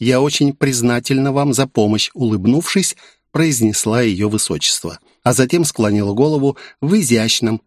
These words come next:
реверансе. "Если бы не вы, то кто знает, что бы сделали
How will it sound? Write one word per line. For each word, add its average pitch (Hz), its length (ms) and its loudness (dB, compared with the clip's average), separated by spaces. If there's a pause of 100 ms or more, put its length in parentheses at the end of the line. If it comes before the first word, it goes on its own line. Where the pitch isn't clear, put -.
реверансе. 110 840 -2 (460)
"Если 139 320 0
бы 123 160 2
не 131 80 4
вы, 147 240 0 (400)
то 139 100 0
кто 156 220 0
знает, 143 400 2
что - 240 -2
бы 107 180 2
сделали 101 480 0